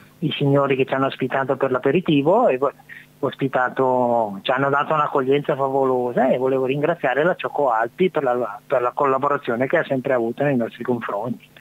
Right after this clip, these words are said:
Ericini di Bormio, grazie a tutti, un ri-, un ri-,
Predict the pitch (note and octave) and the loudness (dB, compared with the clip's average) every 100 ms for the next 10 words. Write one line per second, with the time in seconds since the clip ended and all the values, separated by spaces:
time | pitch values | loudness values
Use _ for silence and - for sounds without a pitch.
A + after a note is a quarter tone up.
0 | - F#3+ G3 F#3+ - - E3+ F3 E3+ D#3 | 0 2 4 2 0 0 0 2 2 2
1 | D#3+ D3+ D3 D3+ C#3 C#3 C3+ - - - | 2 4 6 4 2 0 0 -4 -14 -20
2 | - - - - - - - B2+ C#3 C#3 | -16 -12 -12 -12 -14 -16 -8 -2 0 0
3 | - D#3+ E3 D#3+ D#3 G3+ F#3+ C#3 C3 C3+ | 0 0 2 2 2 4 4 4 2 2
4 | C3+ C#3 C#3 C#3+ | 4 4 4 2